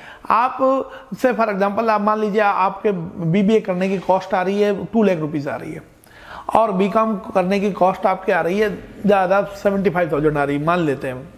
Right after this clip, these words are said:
मैं बिल्कुल मान रहा हूँ, कुछ भी बिल्कुल, बिल्कुल भी फैक्ट नहीं है,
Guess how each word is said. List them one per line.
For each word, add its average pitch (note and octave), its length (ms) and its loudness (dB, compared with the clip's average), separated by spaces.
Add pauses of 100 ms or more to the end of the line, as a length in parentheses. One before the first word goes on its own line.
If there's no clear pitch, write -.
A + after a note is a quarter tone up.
(160)
मैं G#3 240 2
बिल्कुल A#3+ 360 2 (220)
मान G#3+ 300 2
रहा F#3+ 100 4
हूँ, D3+ 140 0 (140)
कुछ G3+ 80 0
भी G#3+ 200 4
बिल्कुल, F#3+ 400 2 (460)
बिल्कुल A#3 260 4
भी A3+ 80 2
फैक्ट A3 320 0
नहीं F#3 240 0
है, D3 120 -6